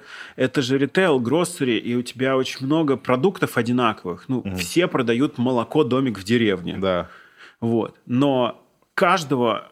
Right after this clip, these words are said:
Speaker 1: это в их учетной системе заведено по-своему.
Speaker 2: Да,
Speaker 1: Дай
Speaker 2: да.
Speaker 1: бог, если у них есть артикулы, и ты можешь как-то по артикулам пометчить. А килограмм картошки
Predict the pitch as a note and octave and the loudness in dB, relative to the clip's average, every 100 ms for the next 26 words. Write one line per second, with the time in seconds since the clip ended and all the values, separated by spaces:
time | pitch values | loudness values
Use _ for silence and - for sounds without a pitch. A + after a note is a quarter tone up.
0 | - B2+ B2+ A#2+ C#3+ C3 - C3+ A2+ G#2 | -8 -4 0 0 0 -2 -2 -2 -2 -6
1 | A#2+ - G3 C#3+ G#2 B2 A#2 D3 D3+ - | -6 0 2 2 0 0 2 0 0 -2
2 | A#2+ - C3+ C#3 G#2+ G2 F#2+ F#2+ F#3 G#3 | -4 0 2 2 2 -2 -2 0 2 2
3 | C#3+ E3 D#3 C3 - B2 B2 A#2 B2 A#2 | 0 0 0 -4 -6 -2 -2 -2 -4 -2
4 | A2+ A#2+ - B2 G#2+ F#2+ - - A2 A2 | -2 -2 -6 -6 -4 -6 -6 -10 -6 -6
5 | - - C#3 - C3 - A#2 A2 - - | -8 -4 -4 -4 -12 -6 -6 -6 -12 -8
6 | G#2 G2+ A#2 A#2 A2 G2 - - - - | -6 -4 -2 -2 -2 -6 -12 -16 -20 -18
7 | - - - B2 C#3 C#3+ D3 D#3+ - C#3+ | -18 -12 -8 -4 -2 0 0 0 0 -2
8 | - A#3+ B3 - B2+ | 0 0 -2 -4 -4